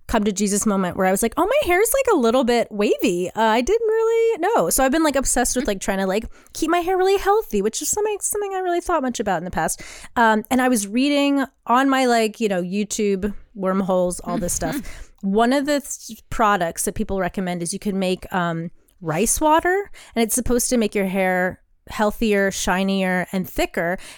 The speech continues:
Speaker 1: And the process is taken from these, uh, red Yao, the women of the red Yao community, which is
Speaker 2: Mm.
Speaker 1: the Yao, um,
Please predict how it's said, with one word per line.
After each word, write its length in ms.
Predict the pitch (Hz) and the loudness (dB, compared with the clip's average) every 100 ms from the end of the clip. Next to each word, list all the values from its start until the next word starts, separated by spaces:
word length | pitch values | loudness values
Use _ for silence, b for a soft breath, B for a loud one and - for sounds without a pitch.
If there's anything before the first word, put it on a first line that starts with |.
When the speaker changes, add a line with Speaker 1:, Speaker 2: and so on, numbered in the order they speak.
| B | B
Speaker 1:
And 340 | 240 226 226 208 - | 2 2 2 0 -2
the 100 | 214 | -2
process 680 | - 269 320 - 208 196 - | 2 4 4 2 0 0 -2
is 220 | 214 190 | -2 -2
taken 420 | - 208 214 208 | -2 0 0 0
from 600 | - 202 190 190 190 214 - | -2 -2 0 0 -4 -6 -6
these, 380 | 214 202 190 - - | -2 0 0 -2 -2
uh, 220 | 196 180 175 - | 0 0 -2 -6
red 340 | 185 202 214 | -2 0 0
Yao, 600 | 208 202 202 202 170 170 - _ | 0 2 4 4 2 0 -8 _
the 80 | 208 | 0
women 300 | 208 214 208 | 2 2 0
of 100 | 180 | -2
the 80 | 170 | -2
red 220 | 180 180 | -2 0
Yao 180 | 160 175 | 0 0
community, 480 | - 240 254 277 | 2 2 2 2
which 180 | 262 220 | 0 0
is 160 | 185 - | -4 -4
Speaker 2:
Mm. 320 | 202 285 269 - - | -6 -8 -10 -10 -4
Speaker 1:
the 220 | 202 226 | 0 2
Yao, 500 | 214 220 226 233 233 | 4 4 4 4 2
um, 360 | 202 196 180 | 0 0 -2